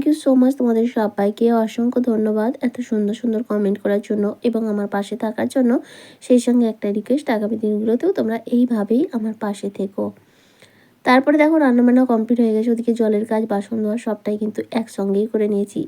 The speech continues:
আসলে একটা কাজ করতে করতে আমি কিন্তু এক জায়গায় দাঁড়িয়ে থাকতে পারি না, একসঙ্গে অনেকগুলো কাজ আমি একসঙ্গেই করে নিই, সেই জন্য কি সময়ের মধ্যে সবটা হয়ে যায়। প্রত্যেকদিন রান্না আমি যে টাইমে শেষ করি, আজও কিন্তু ঠিক সেই টাইমে শেষ করেছি, কিন্তু আজকে অনেকটা লেটে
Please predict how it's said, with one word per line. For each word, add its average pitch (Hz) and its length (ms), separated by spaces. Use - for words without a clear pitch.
আসলে 208 340
একটা 202 320
কাজ 220 180
করতে 226 300
করতে 220 260
আমি 214 160
কিন্তু 208 220
এক 202 100
জায়গায় 214 260
দাঁড়িয়ে 208 220
থাকতে 220 280
পারি 220 180
না, 214 120
একসঙ্গে 226 420
অনেকগুলো 214 400
কাজ 214 280
আমি 226 160
একসঙ্গেই 226 540
করে 220 220
নিই, 214 140
সেই 226 180
জন্য 233 240
কি 277 120
সময়ের 208 340
মধ্যে 208 260
সবটা 208 360
হয়ে 202 120
যায়। 254 180
প্রত্যেকদিন 269 520
রান্না 240 280
আমি 240 140
যে 214 140
টাইমে 226 280
শেষ 220 240
করি, 220 180
আজও 196 280
কিন্তু 214 220
ঠিক 277 240
সেই 247 180
টাইমে 254 280
শেষ 254 240
করেছি, 240 380
কিন্তু 214 280
আজকে 196 240
অনেকটা 214 460
লেটে 214 300